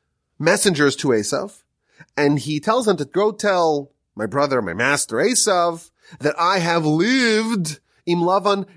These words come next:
garti, I lived with Laban. And Rashi tells us the word garti, which means I lived,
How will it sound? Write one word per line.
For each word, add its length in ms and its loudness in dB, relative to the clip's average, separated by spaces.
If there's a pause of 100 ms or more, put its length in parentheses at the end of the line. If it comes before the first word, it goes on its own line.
garti, 460 0
I 80 2
lived 680 0
with 420 -2
Laban. 600 -2 (920)
And 100 0
Rashi 200 -2
tells 260 0
us 160 0
the 100 -4
word 240 0
garti, 300 0
which 140 -2
means 120 0
I 60 4
lived, 640 0